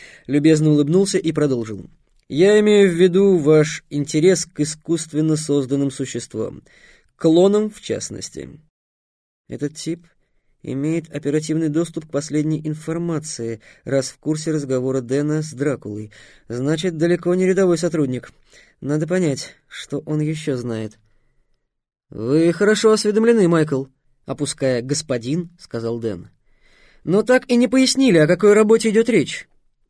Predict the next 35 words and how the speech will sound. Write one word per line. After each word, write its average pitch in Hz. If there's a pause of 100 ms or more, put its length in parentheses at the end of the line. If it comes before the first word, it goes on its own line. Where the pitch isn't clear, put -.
(380)
«А 101
я 98
и 131
сам 151
не 170
знаю, 190
Денис», 110 (340)
перешёл 123
на 120
«ты» 120
гость. 113 (720)
«Знаю, 180
что 170
вас 170
интересует 175
информация 165
о -
клонах. 139 (220)
Кстати, 131 (300)
на 180
работе, 190
которую 165
я 160
вам 156
предлагаю, 165
вы 139
сможете 156
узнать 151
о 156
клонах 151
гораздо 143
больше». - (480)
«Вы 151
говорите 208
загадками. 185